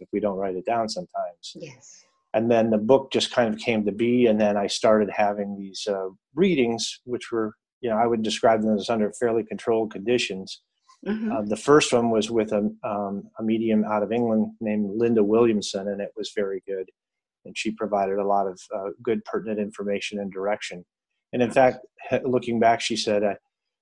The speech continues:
Speaker 1: if I'm not mistaken, she said, "You know, I see you speaking in front of hundreds of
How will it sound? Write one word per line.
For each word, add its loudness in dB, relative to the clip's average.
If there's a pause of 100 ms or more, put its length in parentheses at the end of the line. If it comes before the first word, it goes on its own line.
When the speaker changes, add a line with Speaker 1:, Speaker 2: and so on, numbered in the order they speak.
(960)
Speaker 1:
if -10
I'm 0
not 4
mistaken, 2
she 0
said, 0
"You -2
know, 4
I 4
see 0
you 0
speaking 0
in 0
front 0
of 0
hundreds -2
of -10